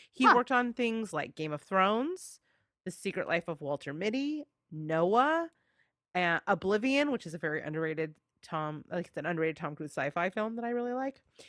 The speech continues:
Speaker 1: And he also did special effects. He was a special effects technician on Rogue One,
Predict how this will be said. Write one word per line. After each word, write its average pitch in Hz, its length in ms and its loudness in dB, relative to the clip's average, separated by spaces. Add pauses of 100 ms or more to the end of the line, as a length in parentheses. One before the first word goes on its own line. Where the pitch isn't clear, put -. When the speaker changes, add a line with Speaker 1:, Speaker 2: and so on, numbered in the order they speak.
(360)
Speaker 1:
And 214 480 2
he 240 240 -2
also 226 260 2
did 285 160 -2
special 220 360 0
effects. - 680 -2
He 208 80 -2
was 202 100 0
a 175 220 6
special 233 320 -2
effects 214 240 -4
technician 175 760 -4
on 160 380 -2
Rogue 151 260 0
One, 180 480 2